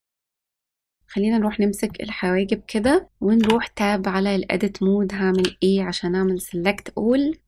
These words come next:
وهدوس P وهعمل separate by loose parts، فكده كل جزء بقى لوحده. وهاجي من الجزء ده وهعمل object set origin تو جيومتري. كده بقى الأوريجين بتاعه في المنتصف، وبعدين هسلكت الحاجب ده والحاجب ده،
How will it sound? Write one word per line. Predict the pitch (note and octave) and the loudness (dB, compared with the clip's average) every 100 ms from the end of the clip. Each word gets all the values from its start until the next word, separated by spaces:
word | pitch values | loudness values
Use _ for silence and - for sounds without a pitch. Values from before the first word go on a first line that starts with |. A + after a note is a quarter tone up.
| - | -2
وهدوس | A3+ B3+ A3 G#3 G#3+ A3 - - - _ - | 0 0 -2 2 2 2 -4 -12 -18 _ -4
P | A3 A3+ G#3+ | 0 0 0
وهعمل | G3+ G3 G#3 | 0 2 0
separate | G3 G3 - G3 F#3+ | -2 -4 -2 -2 0
by | E3+ | 0
loose | G3+ G#3+ | 0 0
parts، | - F#3+ E4+ - - | -2 -2 -2 -6 -8
فكده | F3 - G3 | -8 -4 -2
كل | F#3+ - F#3 F#3 | -2 -4 -2 0
جزء | F#3+ F#3 F#3+ _ - | 2 0 -4 _ -10
بقى | F3 F#3+ - F3+ | -2 -2 0 -2
لوحده. | F3+ F#3+ - G3+ C#4+ - _ _ - - | -2 -4 -4 0 -2 -4 _ _ -20 -6
وهاجي | G3 G3+ G3+ G#3 G#3 F#3+ B3 - _ F#3+ | -2 -2 0 0 2 2 0 -4 _ 0
من | F#3+ F#3+ F#3+ | 4 4 0
الجزء | F3+ F3 G3 G3+ - | -4 0 2 0 -4
ده | E3+ G#3 A3 | -2 0 0
وهعمل | G#3 F#3+ F#3 F3+ - A#3+ | -2 -2 -2 -4 0 0
object | A#3+ A3 A#3+ - - _ _ - | 0 0 -2 -2 -20 _ _ -6
set | - G#3 - F#3+ | -4 -4 0 0
origin | G#3 G3 G#3+ A#3+ C4 _ _ _ - | 2 2 2 2 0 _ _ _ -8
تو | - F3+ | -2 -2
جيومتري. | F3+ F3 F#3 G#3+ - B3 D#4+ - - | 0 0 0 0 0 2 2 -2 -4
كده | G3 G3 | 0 0
بقى | F#3+ | 0
الأوريجين | F3 F#3 F#3 F3 | 0 -2 0 -2
بتاعه | F3 - F3+ F#3 | -4 -2 0 0
في | F3+ F#3+ - | 0 -2 -2
المنتصف، | E3 E3 - B3+ - B3 G3+ | -4 -4 -2 -2 0 -4 -2
وبعدين | G3+ F#3+ G3+ | 0 0 0
هسلكت | G3+ - F3+ F#3 - | -2 -4 -2 -2 -4
الحاجب | G3 - F#3 F#3 | -8 -4 -4 -4
ده | F3+ E3 | -4 -6
والحاجب | - - G#3 A#3+ | -4 -4 0 2
ده، | A#3 D#4+ | 4 4